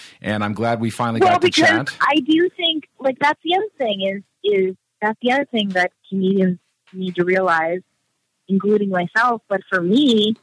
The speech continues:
Speaker 2: you know, anytime I'm, I'm, you know, on the radio or on a podcast or talking with other comedians or putting myself out there, that's a positive thing.
Speaker 1: Sure.
Speaker 2: So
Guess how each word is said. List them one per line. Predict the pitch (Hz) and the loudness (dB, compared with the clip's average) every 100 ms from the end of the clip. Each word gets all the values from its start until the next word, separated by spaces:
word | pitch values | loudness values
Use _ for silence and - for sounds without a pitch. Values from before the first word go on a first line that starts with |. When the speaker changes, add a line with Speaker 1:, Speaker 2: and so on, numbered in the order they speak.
| _ _ _ _ | _ _ _ _
Speaker 2:
you | 220 | -2
know, | 208 190 202 180 | 0 0 -2 -2
anytime | 226 294 294 294 269 | 2 2 2 0 2
I'm, | 240 214 214 - - | 2 0 -4 -10 -2
I'm, | 185 185 185 180 175 156 _ _ | 0 0 -4 -8 -12 -18 _ _
you | 202 | -6
know, | 175 160 | -4 -2
on | 135 190 262 | 0 2 2
the | 240 | 2
radio | 214 208 185 175 165 165 | 2 2 2 2 0 -2
or | 147 | -2
on | 151 226 | 0 0
a | 247 | 0
podcast | 220 190 _ 170 156 156 - _ - | -2 -2 _ -4 -4 -4 -10 _ -6
or | 175 160 156 156 _ _ _ _ - | -2 0 0 -4 _ _ _ _ -4
talking | 208 - 208 | -4 0 0
with | 196 | 0
other | 196 190 | 0 -2
comedians | 185 185 190 175 165 160 160 | 0 0 0 0 0 -2 -2
or | 160 147 147 _ _ _ _ _ _ _ 190 | -2 -2 -4 _ _ _ _ _ _ _ -2
putting | 180 | 0
myself | 180 180 180 170 | 0 -2 -2 -2
out | 175 202 | -2 0
there, | 180 165 | 0 0
that's | 175 185 | -2 -4
a | |
positive | - 170 170 180 165 - | -4 -2 0 -4 -8 -6
thing. | 202 160 147 - | -6 -6 -10 -14
Speaker 1:
Sure. | - 156 | -4 -2
Speaker 2:
So | 147 143 139 139 | 0 0 0 -4